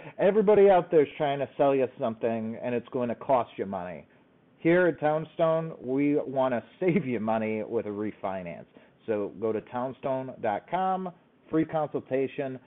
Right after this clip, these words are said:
Appreciate you listening and your support. And, uh, again,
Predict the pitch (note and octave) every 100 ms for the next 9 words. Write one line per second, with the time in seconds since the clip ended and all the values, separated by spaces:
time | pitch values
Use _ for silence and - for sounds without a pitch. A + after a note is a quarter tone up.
0 | _ _ _ - - - E3 D#3+ E3 D#3
1 | - _ _ _ _ A#2+ A2 B2 B2+ C#3+
2 | C3+ C3+ A2 G#2+ - - - F#3+ G3 -
3 | _ _ _ _ _ G#2+ G#2+ G#2 G#2 G#2+
4 | G#2+ G#2 - A2 C3+ D3 -